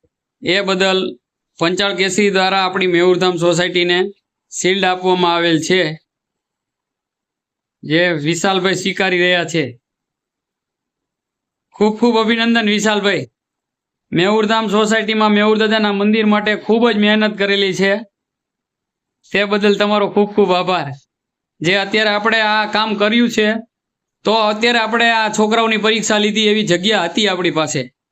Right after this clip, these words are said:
આ વર્ષોથી જે કામ કરતા આવે છે તમારા વડવાઓ, આ એનો લાભ છે અત્યારે.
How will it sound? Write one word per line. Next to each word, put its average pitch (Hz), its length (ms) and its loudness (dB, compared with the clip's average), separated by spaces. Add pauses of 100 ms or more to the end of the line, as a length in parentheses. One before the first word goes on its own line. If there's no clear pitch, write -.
(840)
આ 156 100 -4
વર્ષોથી 190 520 0
જે 202 160 0
કામ 190 280 -2
કરતા 196 340 -2
આવે 196 180 0
છે 196 180 0
તમારા 185 480 0 (920)
વડવાઓ, 190 480 0 (1900)
આ 160 140 -2
એનો 190 260 2
લાભ 190 320 0
છે - 200 -2
અત્યારે. 156 420 0